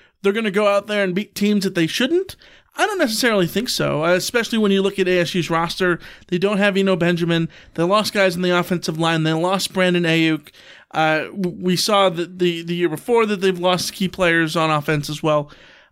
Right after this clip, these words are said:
Um, they do have, uh, Jayden Daniels back. He's only gonna get better in year two. You, at least you would have to hope, um, if you're A S U. And they're gonna be a good team. I don't know that they're going to be a great team.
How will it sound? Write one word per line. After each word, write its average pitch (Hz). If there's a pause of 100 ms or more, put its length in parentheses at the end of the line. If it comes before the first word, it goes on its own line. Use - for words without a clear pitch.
Um, 175
they 208
do 240
have, 214 (340)
uh, 196
Jayden 208
Daniels 202
back. 190
He's 190
only 208
gonna 202
get 170
better 175
in 170
year 160
two. 233
You, 196
at 180
least 175
you 170
would 156
have 160
to 156
hope, 208 (600)
um, 190
if 208
you're 202
A 196
S 196
U. 330 (600)
And 240
they're 262
gonna 277
be 269
a 269
good 247
team. 214
I 196
don't 233
know 226
that 220
they're 214
going 208
to 202
be 190
a 180
great 170
team. 277